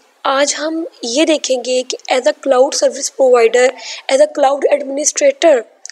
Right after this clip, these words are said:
uh, as a cloud service provider और क्लाउड एडमिनिस्ट्रेटर, मैं ये कैसे चेक कर सकती हूँ कि मेरा क्लाउड स्केलेबल है या नहीं है?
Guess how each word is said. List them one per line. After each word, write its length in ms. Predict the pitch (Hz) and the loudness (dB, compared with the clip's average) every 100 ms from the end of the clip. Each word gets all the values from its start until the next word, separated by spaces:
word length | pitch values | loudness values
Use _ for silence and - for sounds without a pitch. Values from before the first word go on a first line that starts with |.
| - - - _ - | -14 -14 -16 _ -2
uh, 240 | 247 254 | 0 0
as 100 | - | 0
a 80 | 269 | 0
cloud 220 | 330 311 | 2 2
service 320 | 339 320 302 | 0 -4 -6
provider 400 | - 294 277 269 | -2 2 4 4
और 80 | 294 | 2
क्लाउड 280 | 294 285 269 | 0 2 4
एडमिनिस्ट्रेटर, 840 | 277 254 254 269 - 269 294 277 269 _ - - _ | 2 -2 -8 -6 -2 0 2 0 -2 _ -20 -20 _
मैं 120 | 277 | -2
ये 160 | 330 349 | 2 2
कैसे 340 | 349 330 - | 2 -2 0
चेक 300 | 415 - 359 370 | 0 0 -2 -4
कर 80 | - | -6
सकती 460 | 294 277 - - 269 | -4 -4 -4 -4 -2
हूँ 200 | 277 294 | -2 -2
कि 100 | 302 | -2
मेरा 260 | 277 277 | 2 4
क्लाउड 380 | 320 - 269 269 | 4 2 2 2
स्केलेबल 460 | - - 269 269 311 | 2 2 4 4 2
है 280 | - 254 277 | 0 -2 -2
या 160 | 311 | -2
नहीं 260 | 311 262 311 | -2 -2 -4
है? 280 | 277 254 | -4 -6